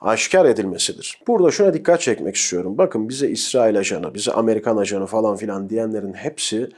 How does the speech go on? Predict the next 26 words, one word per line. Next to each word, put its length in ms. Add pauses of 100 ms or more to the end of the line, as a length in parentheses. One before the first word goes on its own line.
(140)
ulus 360
devlete 380
düşmanlık 500
ediyorlar. 640 (120)
Yani 300
İsrail 500
projesine 540 (200)
destek 400
veriyorlar. 480 (140)
Ben 160
şimdiye 440
kadar 400
Türkiye'nin 360
çıkarlarını 680 (140)
her 160
zaman 360
her 260 (160)
platformda 480
savundum 640 (140)
ve 420 (180)
ucuz 400
şov 340
yapmadım. 460
Türkiye'nin 360
çıkarı 300
neredeyse 640